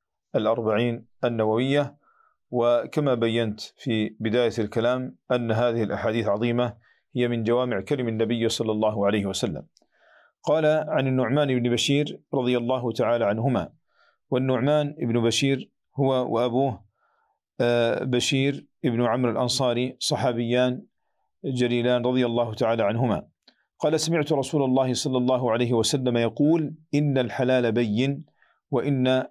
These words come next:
الحرام بين وبينهما مشتبهات.'"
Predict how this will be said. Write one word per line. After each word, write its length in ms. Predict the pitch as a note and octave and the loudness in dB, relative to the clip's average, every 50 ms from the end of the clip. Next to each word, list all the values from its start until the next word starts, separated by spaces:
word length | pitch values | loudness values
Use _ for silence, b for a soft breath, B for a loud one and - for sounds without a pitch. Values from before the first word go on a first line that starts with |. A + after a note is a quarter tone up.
| _ _ - | _ _ -2
الحرام 760 | B2+ A2+ - - B2 B2 B2+ B2+ B2 A#2+ A#2+ A#2 A#2+ A#2+ - - | -2 -2 -2 -2 -2 0 0 0 2 2 2 2 0 -2 -4 -4
بين 640 | C3 A#2 B2+ C3 B2+ B2+ C#3 D3+ D3+ D3+ D3+ - b b b b b b _ | -2 0 0 0 0 0 0 0 0 -2 -4 -8 b b b b b b _
وبينهما 840 | - C3+ A#2 B2 B2+ B2+ B2+ C#3 C3 C3 C3 C3 C3+ C3+ C#3 - - _ _ _ | -2 0 0 2 2 2 2 0 0 2 2 2 2 0 0 -2 -6 _ _ _
مشتبهات.'" 920 | - C3 C3 C3+ - - - - C#3+ A2 A2 G#2+ B2+ A2+ G2 - - - | -4 -2 0 0 0 -2 -2 -2 -2 0 0 0 0 -2 -2 -6 -10 -18